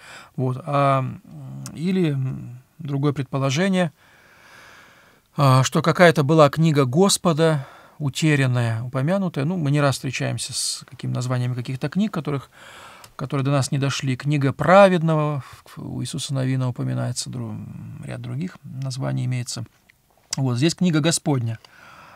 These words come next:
Не знаем мы, что за книга Господня. Ну, как одно из предположений, это книга судеб Господних, которые пишутся на небесах, книга судеб всех людей. Вот. Ну тогда почему «отыщите и прочитайте»?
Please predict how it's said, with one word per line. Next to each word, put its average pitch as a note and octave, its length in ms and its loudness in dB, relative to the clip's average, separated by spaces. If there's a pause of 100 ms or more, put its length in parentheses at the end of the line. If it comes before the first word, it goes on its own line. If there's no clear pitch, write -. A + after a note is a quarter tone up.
(140)
Не C#3+ 120 4
знаем C#3 360 4
мы, A#2+ 100 -2
что C3 260 -10
за A#2+ 100 -12
книга B2 220 -8
Господня. A#3 640 -4 (140)
Ну, G3 240 -8 (1120)
как C#3 160 -2
одно C#3+ 160 2
из C3+ 100 0
предположений, D#3 600 0
это E3 120 -6
книга E3+ 340 2
судеб C3 420 2
Господних, G3 640 -2 (320)
которые C#3+ 360 -4
пишутся C#3+ 440 -4
на C3+ 80 0
небесах, C3 420 -4
книга C3+ 300 -2
судеб B2+ 340 -6
всех - 220 -10
людей. A#2 360 -6 (760)
Вот. C3 180 -4
Ну C#3 80 -2
тогда C#3+ 240 4
почему E3 340 4
«отыщите E3 420 2
и - 20 2
прочитайте»? C3+ 680 -4